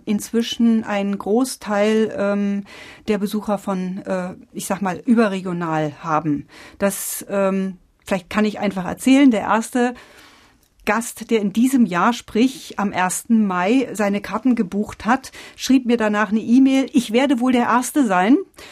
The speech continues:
und ich freue mich riesig und ich finde das Programm in diesem Jahr toll."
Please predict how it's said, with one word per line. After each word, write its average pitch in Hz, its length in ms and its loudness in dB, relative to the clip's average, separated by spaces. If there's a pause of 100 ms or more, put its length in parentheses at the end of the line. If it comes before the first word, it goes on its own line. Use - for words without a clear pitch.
(140)
und 240 120 2
ich 233 120 2
freue 254 240 4
mich 247 200 2
riesig 294 480 4
und 240 160 2
ich 226 120 -6
finde 240 180 0
das 226 80 0
Programm 233 380 2
in 233 80 4
diesem 208 260 0
Jahr 170 180 -4
toll." 247 320 2